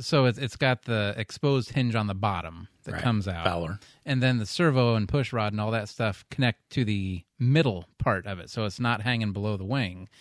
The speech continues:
Speaker 1: It's through the wing, and then the servo and push rod go through the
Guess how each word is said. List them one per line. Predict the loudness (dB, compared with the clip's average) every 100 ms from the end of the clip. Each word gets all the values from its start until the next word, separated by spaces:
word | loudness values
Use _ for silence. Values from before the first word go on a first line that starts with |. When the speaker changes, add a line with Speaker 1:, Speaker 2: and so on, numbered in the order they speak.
| _ -8
Speaker 1:
It's | -8 -6
through | 2 2
the | 2
wing, | 0 -2 -4 -6
and | -6 -4
then | -4 -4
the | -6
servo | -4 -2 -2 -2
and | -4
push | -4 -4
rod | -6 -4
go | -2 -2
through | -2 -2 0 0
the | -4 -10